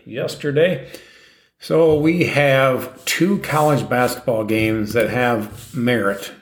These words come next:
quite a bit of merit. Uh, it seems to be a religious theme today. Incarnate Word against Houston Baptist,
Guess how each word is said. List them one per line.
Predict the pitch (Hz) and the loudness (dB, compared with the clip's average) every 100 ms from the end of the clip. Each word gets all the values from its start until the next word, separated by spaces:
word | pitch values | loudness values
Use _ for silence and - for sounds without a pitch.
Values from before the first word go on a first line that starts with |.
| _ | _
quite | - 123 | -6 -2
a | 151 | 0
bit | 143 110 | 0 0
of | 101 | 0
merit. | 104 120 - - - - - - - _ _ _ _ - | 0 0 -2 -10 -20 -20 -20 -20 -20 _ _ _ _ -8
Uh, | 110 107 104 - | -4 -2 -4 -6
it | 110 - | -12 -12
seems | - 180 | -6 -6
to | - | -4
be | 123 | -2
a | 113 | 0
religious | 110 120 131 95 - | 2 2 0 -2 -2
theme | 123 110 | 0 0
today. | 107 107 104 95 - - - - _ - | 2 2 2 2 -4 -12 -20 -20 _ -6
Incarnate | 120 110 - - 165 170 170 | -4 -4 -6 0 2 0 -2
Word | 139 120 139 120 110 117 107 - - - _ _ _ _ _ | -6 0 2 4 2 0 -4 -6 -20 -20 _ _ _ _ _
against | - - 107 95 - | -10 -4 -4 -4 -6
Houston | - 165 - 139 113 | -4 -2 0 0 2
Baptist, | 123 123 - - - - - - | 2 0 -2 -10 -8 -10 -12 -16